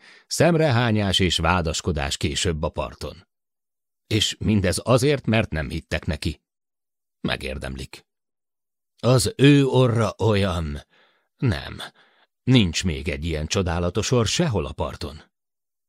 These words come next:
Persze, hinni is kell az orrának, és nem csak hinni, hanem... hanem igen, figyelni kell. Hiszen nem is az orrával, a bőrével, az egész testével érzi,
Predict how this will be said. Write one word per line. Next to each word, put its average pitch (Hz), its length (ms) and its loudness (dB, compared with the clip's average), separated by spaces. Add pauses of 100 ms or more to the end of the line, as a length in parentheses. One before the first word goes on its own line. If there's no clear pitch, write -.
(460)
Persze, 131 580 0
hinni 113 380 0
is 78 180 -2
kell 104 260 0
az 85 140 -4
orrának, 80 640 -6 (240)
és 90 340 -4
nem 95 240 -2
csak - 200 -2
hinni, 73 340 -4
hanem... 90 440 0 (280)
hanem 82 280 -6
igen, - 380 -2 (460)
figyelni 104 540 2
kell. - 300 -14 (580)
Hiszen 170 500 2
nem 196 220 4
is 165 160 0
az 165 160 2
orrával, 76 680 -2 (160)
a 110 120 0
bőrével, 95 760 2 (140)
az 196 280 -2
egész 147 460 0
testével 107 560 2
érzi, 113 480 2